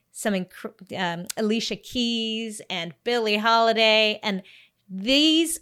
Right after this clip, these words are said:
incredible women that came before me that all knew what it was like to feel like you're losing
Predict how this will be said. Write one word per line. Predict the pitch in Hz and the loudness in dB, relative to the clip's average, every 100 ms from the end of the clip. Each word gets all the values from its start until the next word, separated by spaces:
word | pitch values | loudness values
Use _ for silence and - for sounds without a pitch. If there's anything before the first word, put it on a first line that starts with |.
| _ - | _ -4
incredible | 226 226 - 226 233 247 247 | -4 -4 2 2 4 2 2
women | 226 214 185 | 2 0 -2
that | 170 165 | -6 -6
came | 208 190 202 | -6 -4 -4
before | 208 - 185 180 | -6 -6 -6 -6
me | 160 170 | -8 -4
that | 196 196 _ | -4 -4 _
all | 220 262 262 277 269 254 | 2 6 8 8 8 6
knew | 240 233 247 277 285 | 4 2 4 6 6
what | 240 208 180 | 6 4 2
it | - | -2
was | 180 | -4
like | 185 214 240 240 233 - | -4 2 4 4 0 -8
to | 196 | -8
feel | - - 190 294 | -8 -12 2 4
like | 254 240 - | 4 0 -4
you're | 190 | -4
losing | 196 208 226 302 262 175 - 165 | -2 0 0 0 -2 -6 -10 -18